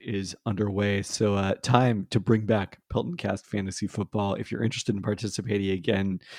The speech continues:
please email us, peltoncast at gmail dot com. And, uh, if you were part of the leagues last year, we'll be sending out a reminder email to everyone there so you can, uh, get back to us that way. But, uh, looking forward to it and need to figure out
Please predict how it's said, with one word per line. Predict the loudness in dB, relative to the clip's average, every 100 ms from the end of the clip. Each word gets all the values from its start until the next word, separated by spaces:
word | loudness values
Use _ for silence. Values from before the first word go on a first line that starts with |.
| -20 _
please | 2 4 4
email | 2 4 2
us, | 0 -4
peltoncast | -2 0 0 0 2 2 0 -8 -6
at | 0 0 -2
gmail | 0 2 4 2 0 0
dot | -2 -2 -2
com. | 2 2 2 -2 -8 -20 _ -6
And, | -4 0
uh, | 0 0 -2
if | 2
you | 4
were | 4
part | 6 6
of |
the | 6
leagues | 2 2 0
last | 0 0 0
year, | 2
we'll | 2
be | 0
sending | 0 2
out | 0
a | -2
reminder | -2 0 0 2 0
email | 0 -2 -2 -2 -4
to | -4 -2 -2
everyone | -2 -2 0 -2 0
there | 0 -2
so | -4 -4
you | -4
can, | -2 -4 -8 _ -20 -20 -20 -8
uh, | -6 -4
get | -2 0
back | 2 0 0
to | 0
us | 0
that | -2 -2 0
way. | -2
But, | 0 -2 -2 -2
uh, | 0 -2 -6 _ -20 -20 -2 2
looking | 6 6
forward | 6 4 6 4 2
to | -2 0
it | 0 -2
and | 0 0 0
need | 4 4
to | 4
figure | 2 4 2
out | 2 -2